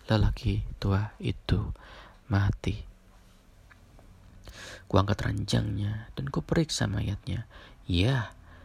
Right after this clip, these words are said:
dia benar-benar sudah mati. Kutaruh telapak tanganku di atas dadanya selama beberapa menit. Tidak ada denyutan lagi.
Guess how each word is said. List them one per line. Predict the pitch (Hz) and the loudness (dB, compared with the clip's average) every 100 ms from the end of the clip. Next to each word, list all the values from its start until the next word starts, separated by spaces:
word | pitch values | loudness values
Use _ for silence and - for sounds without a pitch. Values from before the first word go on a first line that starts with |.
| - - | -12 -2
dia | 104 | 0
benar-benar | - 107 98 107 110 | 0 -2 -2 -2 -2
sudah | - 104 104 - | -2 -2 -4 -6
mati. | 110 107 - 98 - - - - - - | -6 -6 -4 -4 -6 -10 -14 -14 -14 -12
Kutaruh | - - 117 117 139 110 | -12 -2 0 4 2 2
telapak | 117 113 117 - | -2 -2 -2 -2
tanganku | 113 117 120 120 - 104 | -2 0 -2 -4 -6 -6
di | - | -6
atas | - - - - | -6 -6 -8 -4
dadanya | - 110 107 104 | -2 0 -2 -4
selama | - 95 - - | -4 -4 -6 0
beberapa | 120 120 117 95 - | 0 2 0 0 -6
menit. | 101 95 - - - - - - - - - - - | -6 -6 -6 -12 -18 -18 -18 -20 -20 -20 -20 -6 2
Tidak | 147 139 | 4 4
ada | 135 107 101 - - - | 2 2 0 -2 -8 -2
denyutan | 104 104 104 110 101 | 2 2 2 -2 -2
lagi. | 107 101 104 - - | 0 0 0 -4 -8